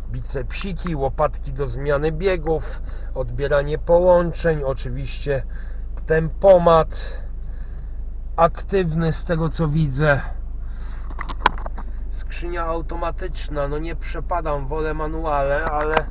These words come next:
taka się trafiła tutaj jeszcze miękko, to miękkie, wersja Sync. Niby dobrze wyposażona, słuchajcie, kamery nie ma, no nie rozumiem.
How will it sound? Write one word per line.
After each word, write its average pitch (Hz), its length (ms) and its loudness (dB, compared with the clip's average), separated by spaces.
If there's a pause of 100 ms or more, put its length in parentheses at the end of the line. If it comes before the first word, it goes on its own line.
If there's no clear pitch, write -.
(400)
taka 160 340 -2
się 170 160 -4
trafiła 175 560 0
tutaj 175 340 -4
jeszcze 175 380 -4
miękko, 202 520 -2 (480)
to 175 140 0
miękkie, 185 640 -2
wersja 165 640 0
Sync. 180 600 -2 (1400)
Niby 262 200 2
dobrze 185 380 0
wyposażona, 175 920 -4
słuchajcie, 160 480 -6
kamery 135 560 -4
nie 113 160 -6
ma, 113 160 -4
no 147 160 -4
nie 139 160 -4
rozumiem. 123 480 -4